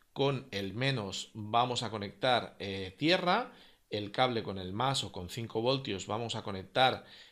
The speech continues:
el, el cable rojo y lo vamos a conectar a cinco V y la S de la señal, en este caso,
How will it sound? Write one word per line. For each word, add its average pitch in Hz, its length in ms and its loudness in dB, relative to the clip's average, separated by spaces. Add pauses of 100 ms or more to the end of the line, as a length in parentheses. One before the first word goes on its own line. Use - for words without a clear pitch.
(180)
el, 90 800 -4
el 87 340 -12
cable 101 600 0
rojo 156 380 0
y - 20 4
lo 139 100 2
vamos 104 240 -2
a 101 80 -6
conectar 92 380 -6
a 87 60 -8
cinco 104 400 -2
V 202 380 4 (500)
y 156 360 2
la 104 240 0
S 135 260 2
de 95 120 -2
la 110 120 0
señal, 160 560 2
en 107 140 -4
este 131 240 -4
caso, 170 480 2